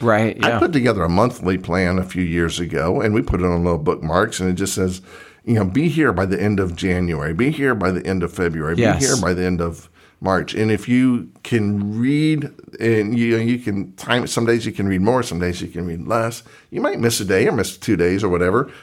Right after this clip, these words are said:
Speaker 2: but if you can set that as your target to make that by the end of the month, you will have read through the Bible in a year. And
Speaker 1: Yeah.
Speaker 2: we're gonna include that in the show notes.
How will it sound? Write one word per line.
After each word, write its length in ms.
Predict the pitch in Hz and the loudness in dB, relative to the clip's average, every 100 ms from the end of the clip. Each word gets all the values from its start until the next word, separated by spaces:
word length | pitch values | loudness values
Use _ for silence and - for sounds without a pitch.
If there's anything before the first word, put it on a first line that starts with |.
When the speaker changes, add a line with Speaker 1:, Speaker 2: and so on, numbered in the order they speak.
| - | -4
Speaker 2:
but 100 | 131 | 0
if 120 | 123 127 | 0 -2
you 60 | |
can 140 | 117 107 | -2 0
set 240 | 147 143 | 0 0
that 140 | 135 | 0
as 140 | 120 107 | 0 0
your 100 | 95 | -4
target 440 | 120 110 107 95 | -4 -2 -2 -4
to 80 | 90 | -4
make 140 | 101 101 | -2 -2
that 160 | - | -2
by 80 | 92 | 0
the 100 | 95 | 0
end 140 | 87 90 | 0 0
of 80 | |
the 80 | 82 | 0
month, 260 | 90 92 - - - | 0 -2 -4 -14 -6
you 160 | 123 123 | 0 4
will 200 | 107 92 | 4 2
have 180 | 80 85 | 0 0
read 200 | 87 90 | 0 0
through 120 | 104 | 0
the 120 | 87 | 0
Bible 540 | 76 76 80 82 104 - | -2 -2 -2 -2 -4 -4
in 140 | 90 | -4
a 40 | 82 | -4
year. 340 | 73 78 85 - | -4 -2 0 0
And 100 | 104 | 2
Speaker 1:
Yeah. 180 | 127 | 2
Speaker 2:
we're 40 | 151 | 2
gonna 100 | 98 | 0
include 440 | 82 80 101 101 92 | -4 -2 0 0 0
that 280 | 92 98 98 | 0 0 0
in 100 | 95 | -2
the 60 | |
show 240 | - - 85 | -2 0 0
notes. 460 | 85 98 107 - | 2 0 -2 -6